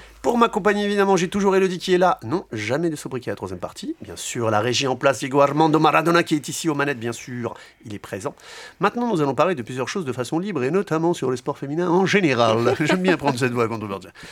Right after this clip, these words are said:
Alors, on part d'où sur, euh, le sport féminin ? Alors déjà, je voulais parler de la légitimité des femmes à parler du sport parce que ça, c'est un vrai sujet.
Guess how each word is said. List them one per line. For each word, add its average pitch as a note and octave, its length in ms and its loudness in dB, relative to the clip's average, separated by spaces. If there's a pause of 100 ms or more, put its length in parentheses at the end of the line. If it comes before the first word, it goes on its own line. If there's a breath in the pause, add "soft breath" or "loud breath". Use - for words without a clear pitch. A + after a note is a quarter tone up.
(320 loud breath)
Alors, F#3 220 6
on G3 100 6
part F#3 220 6
d'où G3+ 160 0
sur, A2 280 0
euh, G2+ 160 2
le G#2 100 -4
sport - 200 -6
féminin ? F3 280 0
Alors A#2+ 120 4
déjà, A3 220 4
je F3+ 60 0
voulais D3+ 180 2
parler D#3+ 360 2
de A2+ 160 -6
la G#2+ 140 2
légitimité E3+ 720 -2
des B2+ 140 -2
femmes F#3 240 0
à G2+ 40 0
parler B2+ 200 0
du B2+ 100 -10
sport C#3+ 240 -4
parce - 140 -16
que - 100 -16
ça, F3 80 -6
c'est - 120 -8
un G2+ 80 -4
vrai B2 200 0
sujet. A2+ 380 -4